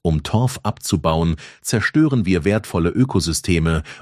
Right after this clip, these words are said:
und setzen klimaschädliche Gase frei. Ein nachhaltiger Garten beginnt daher zwingend mit dem Verzicht auf Torf.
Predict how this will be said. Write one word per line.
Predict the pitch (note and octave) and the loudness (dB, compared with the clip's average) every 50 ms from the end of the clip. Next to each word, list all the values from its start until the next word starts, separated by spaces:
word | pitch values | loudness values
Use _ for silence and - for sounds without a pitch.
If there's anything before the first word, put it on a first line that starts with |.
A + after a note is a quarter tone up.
| - - | -6 -2
und | G#2+ G#2+ G#2 - - | 0 0 0 -2 -4
setzen | - - C3+ C3 C3+ - - A2 G2+ F#2 - | -4 -4 -2 -2 -2 -4 -4 -2 -2 -2 -2
klimaschädliche | - - C#3 D#3+ D3+ B2 G2+ F2+ - - F2 D#2 - - D#2+ - A#2 G#2 | -2 -2 0 2 2 2 2 2 0 0 0 -2 -2 -4 -4 -2 -2 -2
Gase | - F#2+ E2 D#2+ D2+ D2 C#2+ | -2 -2 -2 -2 -4 -4 -6
frei. | - - C2 A1 - - C#3 - _ _ _ _ _ _ _ _ _ - | -6 -6 -6 -6 -6 -6 -10 -12 _ _ _ _ _ _ _ _ _ -6
Ein | G2+ F#2+ F#2 F#2+ | -4 -2 -2 -2
nachhaltiger | G#2+ B2 D#3+ D#3 - - C#3+ D3 C3 D3+ D3 D#3 D3 | -2 -4 -4 -4 -4 -2 -4 -2 -2 -2 0 0 -2
Garten | C3+ C3 B2 F2 E2 D#2+ - - C#2+ C2+ | -2 0 -2 -2 -2 -2 -4 -4 -6 -4
beginnt | C2 D#2+ D2 - E2 D#2+ D#2 - - - | -4 -4 -4 -2 -2 -4 -4 -6 -6 -4
daher | - G#2 A2+ A#2 G#2+ G#2+ A2 G#2+ G#2+ G#2+ | -2 -2 0 0 0 0 0 0 -2 -2
zwingend | - - - C3 D3 E3+ F3 F3 F3 D#3 - - | -4 -6 -2 0 0 2 2 0 -2 -2 -4 -2
mit | G#2 G2+ - | -2 -2 0
dem | E2 D#2+ D2 | -2 -4 -4
Verzicht | - E2 D#2 - - - G#2 - - - | -4 -6 -6 -4 -2 0 0 -2 -2 -2
auf | A2+ A2+ G#2 - | -2 -2 -2 -2
Torf. | - - A#2+ - - F2 - - - | -4 -2 -4 -4 -4 -6 -12 -14 -16